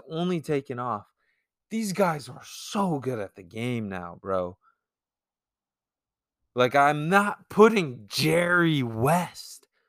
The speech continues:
over him. Jerry West is not cooking the league like this. And I know I'm looking at it from a very,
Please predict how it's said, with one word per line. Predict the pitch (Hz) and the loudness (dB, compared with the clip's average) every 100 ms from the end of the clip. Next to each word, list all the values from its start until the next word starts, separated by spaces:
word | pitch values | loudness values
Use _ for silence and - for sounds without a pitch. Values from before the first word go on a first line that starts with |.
| _ _ _ | _ _ _
over | 175 214 240 202 | 0 0 0 -4
him. | 123 110 87 _ _ _ _ _ - | -6 -12 _ _ _ _ _ _ -4
Jerry | 240 247 262 208 | -2 0 2 2
West | 143 202 220 196 | 2 0 0 -6
is | 156 | -2
not | 175 190 - _ | 0 0 -2 _
cooking | - 185 196 208 185 | -2 -2 -4 -6 -6
the | 147 | -6
league | 131 143 202 196 | -6 -6 -6 -6
like | 147 92 - | -6 -8 -12
this. | - - - _ _ _ _ _ _ _ _ _ _ | -20 -20 -20 _ _ _ _ _ _ _ _ _ _
And | 147 | -2
I | 147 | 0
know | 143 151 185 | 0 -2 -2
I'm | 170 151 | -2 -4
looking | 156 160 | -6 -6
at | 151 143 | -6 -6
it | - | -8
from | 131 113 | -8 -8
a | |
very, | 101 104 127 123 123 117 | -4 0 2 2 0 -4